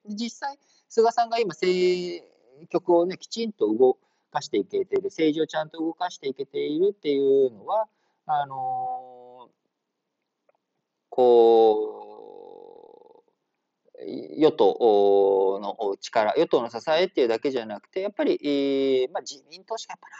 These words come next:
ないよねっていう。で、そこで、えー、人変わって、えー、菅ちゃんいろいろと物足りなさはあるんだけれど、まあまあ実直にやってくれているよねというところだと思うんですよね。で、特に今このタイミングだと、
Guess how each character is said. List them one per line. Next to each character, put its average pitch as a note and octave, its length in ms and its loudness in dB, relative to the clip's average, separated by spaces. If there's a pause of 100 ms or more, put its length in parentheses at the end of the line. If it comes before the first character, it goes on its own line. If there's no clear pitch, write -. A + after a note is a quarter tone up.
な B3+ 60 -6
い - 20 -14
よ E3+ 140 -12
ね D#3 160 -16
っ - 100 -20
て A#2 80 -20
い F#2 100 -20
う。 - 60 -20 (480)
で、 C4 120 -4
そ A#3 120 -6
こ A3+ 140 0
で、 G#3 400 2
え - 20 -2
ー、 - 20 -4
人 E3 200 -6
変 D#3 120 2
わ D3+ 100 2
っ - 100 -10 (120)
て、 D3 360 0
え - 20 0
ー、 - 20 0
菅 C3+ 200 -2
ち C#3 100 -12
ゃ C3+ 40 -12
ん C3+ 40 -14
い C3+ 60 -18
ろ E3 120 2
い F3+ 40 2
ろ F#3 100 0
と F3+ 240 -2 (220)
物 D#3 220 -4
足 C#4+ 120 -2
り D#4+ 80 -2
な E4+ 120 -4
さ D4 120 -6
は - 120 0
あ D4+ 60 0
る D#4+ 120 -4
ん C4+ 60 -6
だ F#3 100 -8
け E3 120 -4
れ C#3 100 0
ど、 D3+ 200 2
ま A#3 200 2
あ - 40 -10
ま A3+ 120 -4
あ - 40 -10
実 C4 320 -4
直 G#3+ 140 -4
に G3+ 80 -20
や F3+ 100 -8
っ - 20 -14
て - 160 -8
く A#3 100 -8
れ A#3 100 -4
て C4 160 -6
い C4 360 -8
る C#4+ 100 2
よ F3+ 200 0
ね B2+ 180 -14
と - 180 -16 (260)
い E3 60 -2
う D#3+ 80 -2
と D3 140 -6
こ C3+ 140 -2
ろ B2+ 260 0
だ - 100 -16
と - 120 -12
思 G#2 200 -12
う - 20 -18
ん F#2+ 40 -20
で G2+ 80 -14
す - 100 -20
よ G#2+ 80 -16
ね。 C3+ 200 -14 (100)
で、 F#3+ 80 -6
特 B3 220 -4
に A3 100 -2
今 G3+ 140 -4
こ E3+ 120 -4
の F3 140 -4
タ F3 160 -2
イ F3 120 -6
ミ F3 180 -6
ン F3 100 -8
グ F3+ 100 -2
だ F3+ 120 -6
と、 G#3 340 -2